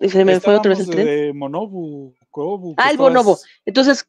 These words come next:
Speaker 1: Cuba no es un, no es un chimpancé, ni gorila, ni, ni orangután, es un
Speaker 2: O sea que no rompió
Speaker 1: bonobo.
Speaker 2: su regla tampoco per se.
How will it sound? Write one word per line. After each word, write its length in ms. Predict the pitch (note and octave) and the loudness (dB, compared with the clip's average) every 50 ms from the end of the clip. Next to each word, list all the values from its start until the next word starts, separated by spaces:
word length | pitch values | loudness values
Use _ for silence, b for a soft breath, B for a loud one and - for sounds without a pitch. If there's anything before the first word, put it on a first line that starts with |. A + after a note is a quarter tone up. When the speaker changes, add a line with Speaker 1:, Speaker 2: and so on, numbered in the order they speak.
| _ _ | _ _
Speaker 1:
Cuba 240 | - E4 E4 E4+ E4 | 2 2 4 4 4
no 200 | D#4 D4+ D4 C#4+ | 4 6 6 6
es 180 | C#4 C#4+ - - | 6 4 4 2
un, 300 | C#4 C4+ C4 B3+ A#3+ G#3 | 2 4 4 2 2 2
no 100 | A#3 B3 | 2 2
es 120 | A#3 - C4 | 2 2 0
un 120 | A#3+ A#3+ | 0 0
chimpancé, 600 | - - - A3 G3+ - F3+ E3 F3+ - A3 A3 | -2 -2 -2 -2 0 0 0 -2 0 -2 -2 0
ni 120 | A3 A3 G#3 | 0 0 0
gorila, 360 | F3 F3+ F#3 G3 G3 G3 F#3+ | 2 2 2 4 4 2 2
ni, 180 | F#3 E3+ D#3+ D3+ | 2 0 -4 -6
ni 160 | D#3+ E3 E3 | -6 -4 -2
orangután, 540 | D#3+ D#3 D#3 D#3 D#3 D#3 - - D3+ D3+ D#3 | -2 -2 -2 -4 -6 -6 -2 -2 -2 -2 -4
es 160 | D#3 - - | -8 -8 -8
un 220 | D#3+ D#3 D#3 C#3+ - | -8 -6 -6 -6 -6
Speaker 2:
O 60 | D#3+ | -6
sea 160 | D3+ F#3+ F#3 | -4 -4 -4
que 120 | - G3+ F#3+ | -4 -6 -6
no 120 | G3 G3 F#3+ | -6 -4 0
rompió 300 | F#3+ G#3 G3+ G3 F3+ E3+ | 2 2 2 2 0 -2
Speaker 1:
bonobo. 160 | F3+ C#3+ - | -2 -4 -6
Speaker 2:
su 100 | D#3 D3 | -10 -8
regla 300 | E3+ F3 E3 D#3+ D#3 C#3 | -8 -8 -6 -6 -8 -8
tampoco 640 | - D3 C3+ C3 C3 C3 _ - D#3+ D#3+ - - C#3 _ | -8 -8 -8 -8 -10 -10 _ -8 -8 -8 -10 -16 -14 _
per 280 | - D3+ D3 D3 D3 | -6 -6 -6 -6 -6
se. 300 | C#3+ - G#3 G#3 G#3+ - | -10 -10 -10 -10 -10 -12